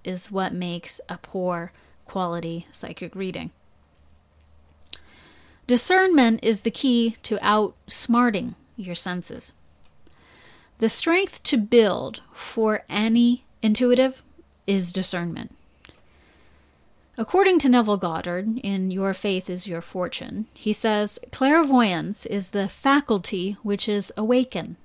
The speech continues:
when this quality is developed and disciplined. Not the clairvoyance of the mediumistic seance rooms, but the true clairvoyance or clear seeing of the mystic. That is, this aspect of the mind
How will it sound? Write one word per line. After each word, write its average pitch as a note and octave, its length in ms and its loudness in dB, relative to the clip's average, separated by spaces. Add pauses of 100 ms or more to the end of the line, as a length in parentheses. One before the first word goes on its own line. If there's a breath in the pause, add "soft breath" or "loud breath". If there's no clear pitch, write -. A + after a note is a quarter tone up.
(120)
when G3+ 260 0
this A#3 200 0
quality A#3 520 2
is F3+ 100 -6
developed G3 560 -4
and F#3 160 -6
disciplined. F#3+ 640 -6 (840 soft breath)
Not B3+ 500 4
the C4 80 0
clairvoyance F#3+ 720 -2
of F3+ 140 -6
the F3+ 140 -4
mediumistic F3 800 -6
seance G3+ 680 -6
rooms, - 440 -14 (440 soft breath)
but G#3+ 180 -2
the G#3+ 80 -2
true F4+ 480 2
clairvoyance E3+ 1080 -6
or F3+ 320 -6 (260 soft breath)
clear F#3+ 280 -2
seeing F3 560 -4
of F3 140 -8
the F#3+ 80 -4
mystic. G3+ 580 -4 (540)
That G#3 240 0
is, A3+ 300 4 (340 loud breath)
this G3+ 640 0
aspect C4 600 0
of F#3 140 -4
the F#3 60 -2
mind F#3+ 600 -2